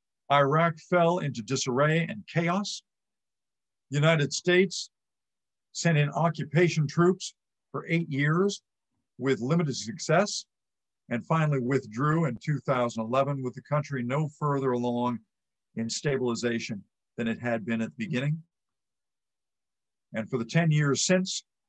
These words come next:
to the present day, the country has faced large-scale chaos,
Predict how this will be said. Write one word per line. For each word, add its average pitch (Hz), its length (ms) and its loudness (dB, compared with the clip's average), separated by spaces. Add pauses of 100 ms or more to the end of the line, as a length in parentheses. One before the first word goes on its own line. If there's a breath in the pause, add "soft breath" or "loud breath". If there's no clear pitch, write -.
(160)
to 135 80 -4
the 113 80 -4
present 123 360 -2
day, 131 360 0 (680)
the 123 60 -4
country 151 460 0
has 123 300 -2
faced 147 360 -2 (960)
large-scale 147 680 2
chaos, 160 640 0